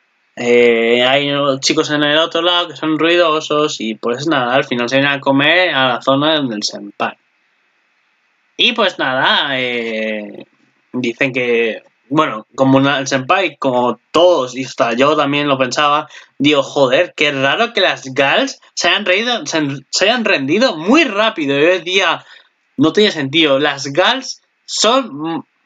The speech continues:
mejores ahí, en ese sentido de, de, de que dejarse, que,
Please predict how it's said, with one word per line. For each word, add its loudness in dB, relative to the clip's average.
mejores 0
ahí, 0
en -2
ese 0
sentido 2
de, -2
de, 2
de -2
que -4
dejarse, -4
que, -6